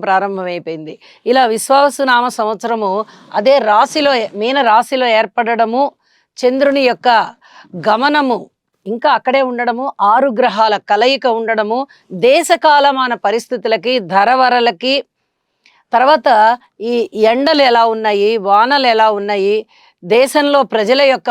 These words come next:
మానసిక భావనలు ఎలా ఉంటాయి, ఇలాంటి వాటన్నిటికీ సంబంధించి ఇది చాలా బాగా చెప్పుకోవచ్చు మనం. అయితే ఈ షష్టగ్రహ కూటమి, అసలు ఆరు గ్రహాల కలయిక మీన రాశిలో జరుగుతూ ఉన్నందువల్ల ఏ ఏ రాశుల వారికి బాగుంటుంది అనేది మనం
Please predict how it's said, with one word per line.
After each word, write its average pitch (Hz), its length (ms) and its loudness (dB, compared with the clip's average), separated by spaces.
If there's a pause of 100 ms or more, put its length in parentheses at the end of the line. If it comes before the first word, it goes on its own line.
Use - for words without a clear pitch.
(100)
మానసిక 247 400 -4 (140)
భావనలు 220 420 0
ఎలా 208 180 2
ఉంటాయి, 196 320 -2 (200)
ఇలాంటి 262 300 0
వాటన్నిటికీ 214 580 -4
సంబంధించి 190 520 -8 (420)
ఇది 196 140 -10 (100)
చాలా 233 260 4 (100)
బాగా 220 160 -2 (100)
చెప్పుకోవచ్చు 175 520 -10
మనం. 156 140 -12 (100)
అయితే 208 220 -2 (680)
ఈ 254 120 -4 (140)
షష్టగ్రహ 294 560 0 (100)
కూటమి, 226 280 -4 (120)
అసలు 262 180 -4 (200)
ఆరు 277 260 2
గ్రహాల 294 420 2 (140)
కలయిక 262 400 0 (680)
మీన 359 280 2
రాశిలో 285 300 -2 (100)
జరుగుతూ 226 300 -4 (100)
ఉన్నందువల్ల 202 480 -2 (400)
ఏ 254 40 2 (160)
ఏ - 20 6 (100)
రాశుల 294 380 0
వారికి 247 320 -2
బాగుంటుంది 185 500 -6 (400)
అనేది 220 320 -4
మనం 185 140 -4